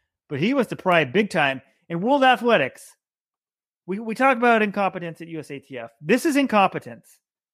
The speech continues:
We need an answer of what happened here. They have not given a, a, a acceptable answer.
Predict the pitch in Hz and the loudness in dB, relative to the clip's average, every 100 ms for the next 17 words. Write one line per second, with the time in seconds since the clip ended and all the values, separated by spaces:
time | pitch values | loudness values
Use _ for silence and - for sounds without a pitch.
0 | _ 147 220 339 277 226 208 233 185 151 | _ -4 0 0 0 0 0 0 -4 -4
1 | 165 175 196 175 117 120 113 _ - 196 | -2 2 0 0 -10 -14 -18 _ -6 -2
2 | 196 285 220 262 214 185 170 190 190 - | 2 2 2 0 2 -2 -6 -12 -16 -16
3 | 170 170 160 151 143 127 _ _ _ _ | -18 -10 -8 -8 -10 -14 _ _ _ _
4 | 156 - 220 196 170 170 185 156 123 | -8 0 0 0 -4 -2 -4 -6 -12